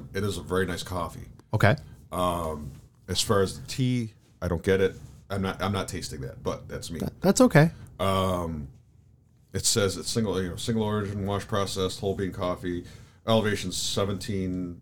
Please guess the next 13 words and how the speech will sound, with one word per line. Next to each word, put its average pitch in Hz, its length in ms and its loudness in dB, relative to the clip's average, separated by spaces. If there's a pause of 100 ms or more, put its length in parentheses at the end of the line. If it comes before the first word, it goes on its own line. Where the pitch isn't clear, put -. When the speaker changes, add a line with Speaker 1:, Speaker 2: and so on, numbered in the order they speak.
(140)
Speaker 1:
hundred 98 360 0
to 90 180 -6
eighteen 87 240 -8
hundred 80 340 -6
meters 92 480 -6 (460)
above 85 240 0
sea 95 140 0
level. 92 240 2
So 82 480 -8 (600)
Speaker 2:
That 110 160 8
Speaker 1:
it's - 280 -4
Speaker 2:
means 107 320 8
something. 110 480 6